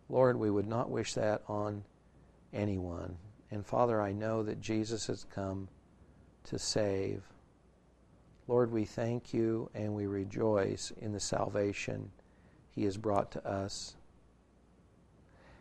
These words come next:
Help us to be your advocates in a holy and helpful way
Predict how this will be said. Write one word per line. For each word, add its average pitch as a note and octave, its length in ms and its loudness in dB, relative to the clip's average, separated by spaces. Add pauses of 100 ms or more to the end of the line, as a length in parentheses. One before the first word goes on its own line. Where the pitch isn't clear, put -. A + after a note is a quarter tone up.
(140)
Help D#3+ 280 0
us B2+ 140 4
to A#2+ 120 4
be A2+ 180 6
your A2 220 6
advocates B2 680 4
in A2+ 180 -2
a G2+ 60 -2
holy C3 520 6
and G#2 180 -4
helpful A2+ 500 2
way A2 460 2